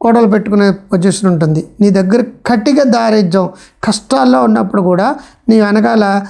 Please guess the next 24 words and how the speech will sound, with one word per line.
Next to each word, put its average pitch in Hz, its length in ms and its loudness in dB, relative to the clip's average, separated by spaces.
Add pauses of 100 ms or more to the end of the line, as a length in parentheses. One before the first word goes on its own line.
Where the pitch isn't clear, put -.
(140)
సతీ 208 300 -2
అనుసూయలాగా, 190 720 0
సతీ 190 340 -2
సావిత్రిలాగా, 180 680 0
లేదంటే 175 400 -2
బెస్ట్ 185 480 -2 (140)
కంపెనీ 196 480 0
లాగా, 180 240 0
బెస్ట్ 196 360 -2
ఫ్రెండ్ 190 340 0
లాగా, 185 180 0
బెస్ట్ 208 320 -2
ఫిలాసఫర్ 190 440 0
లాగా, 185 280 0 (2250)
భో-, 196 320 2
భోజేసు 202 480 0
మాత, 202 420 0
సరినేసు 208 500 0
రంభ, 190 260 0
కరుణేసు, 196 720 0 (400)
ఆ, 185 420 -2
కార్యేసు, 202 920 0
ఆ, 170 360 0 (720)
ఆ, 165 280 -2